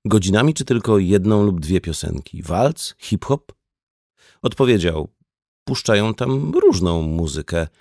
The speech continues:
ale przede wszystkim swing, czasem trochę rock'n'rolla. Zazwyczaj tańczę z przerwami przez trzy godziny.”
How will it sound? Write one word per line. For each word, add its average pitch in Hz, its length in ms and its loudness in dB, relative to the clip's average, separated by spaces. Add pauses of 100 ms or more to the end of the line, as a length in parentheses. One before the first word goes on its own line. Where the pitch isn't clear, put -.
(220)
ale 123 160 4
przede 151 200 -2
wszystkim 117 360 -2
swing, 120 440 0
czasem 95 380 -2
trochę 95 260 -2
rock'n'rolla. 92 580 0 (400)
Zazwyczaj 143 360 -2
tańczę 135 340 -2
z - 60 -6
przerwami 104 460 0
przez - 260 -8
trzy - 180 -4
godziny.” 82 400 -4